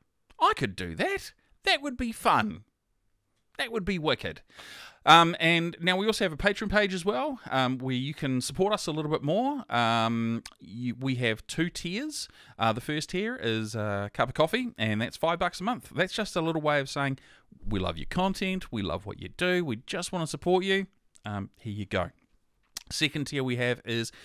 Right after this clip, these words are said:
affectionately called coffee Addict. And what that is, is it's twenty bucks a month, but you do get a few extras that you don't get with the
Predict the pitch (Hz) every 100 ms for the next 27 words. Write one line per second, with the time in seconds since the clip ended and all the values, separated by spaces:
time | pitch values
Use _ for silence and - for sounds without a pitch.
0 | - - 117 233 - 156 151 - 156 151
1 | 147 - - - _ - - - 98 -
2 | 160 165 147 143 143 - - - - -
3 | - - 123 123 123 120 123 - 120 185
4 | - 220 294 311 78 - - - _ _
5 | _ _ _ _ - - 113 - - 170
6 | 156 - 123 107 - 117 120 180 214 220
7 | 180 - 151 135 - 127 117 113 101 104
8 | 110 101 - 107 98 87 - 87 82 -
9 | 98